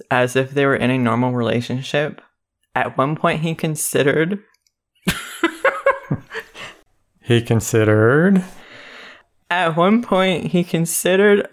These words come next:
Speaker 1: launching her body to space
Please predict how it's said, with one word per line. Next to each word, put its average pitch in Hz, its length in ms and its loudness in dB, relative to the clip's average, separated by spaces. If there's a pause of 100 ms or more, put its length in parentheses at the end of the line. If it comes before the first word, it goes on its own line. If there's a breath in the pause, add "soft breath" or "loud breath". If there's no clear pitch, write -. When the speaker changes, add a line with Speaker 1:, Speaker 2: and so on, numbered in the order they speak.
(160)
Speaker 1:
launching 147 580 0
her 185 160 0
body 139 440 2
to 175 120 4
space - 760 -2